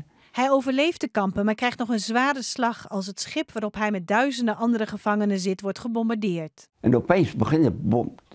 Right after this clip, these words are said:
Speaker 2: te, te, te, te trillen, want het is een gigant, hè. En je ziet die ellende die er gebeurt. De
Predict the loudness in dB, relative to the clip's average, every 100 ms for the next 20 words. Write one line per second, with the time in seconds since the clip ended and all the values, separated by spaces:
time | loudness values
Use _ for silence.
0 | _ _ -8 -8 -2 -2 -2 -4 -2 -2
1 | 2 0 4 4 4 4 2 -4 -4 -4
2 | 0 0 0 2 2 2 0 0 2 2
3 | 2 0 -4 _ _ _ _ 0 2 2
4 | 2 2 2 4 2 2 0 -2 -6 -6
5 | -12 -16 -20 -18 -10 -10